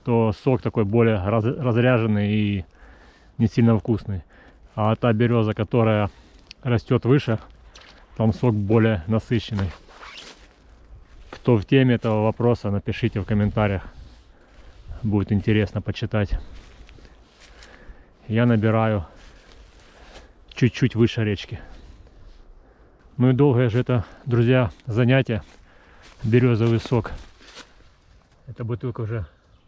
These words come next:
полная, переливается. Пенка, как у пива. А эта бутылка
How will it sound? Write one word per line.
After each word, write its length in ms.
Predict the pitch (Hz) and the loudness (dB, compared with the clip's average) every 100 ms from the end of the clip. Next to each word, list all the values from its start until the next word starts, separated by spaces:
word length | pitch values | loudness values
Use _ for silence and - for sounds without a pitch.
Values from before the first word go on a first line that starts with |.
| _ _ | _ _
полная, 480 | 127 131 117 104 - | -4 -2 -4 -6 -10
переливается. 720 | 120 113 113 117 113 104 - - _ _ _ _ _ _ _ _ _ _ _ | -12 -8 -6 -6 -6 -8 -12 -20 _ _ _ _ _ _ _ _ _ _ _
Пенка, 420 | 127 113 107 90 - | -4 -4 -6 -10 -12
как 120 | 113 | -12
у 60 | |
пива. 340 | 110 120 110 - - - - - - - _ - - _ _ - - - _ - - - - - _ _ - - - - - - | -8 -6 -8 -10 -12 -14 -14 -18 -20 -20 _ -20 -20 _ _ -20 -20 -20 _ -20 -20 -20 -20 -20 _ _ -20 -20 -20 -20 -20 -12
А 60 | 120 | -10
эта 160 | - | -8
бутылка 560 | 117 120 131 113 120 | -8 -8 -8 -8 -8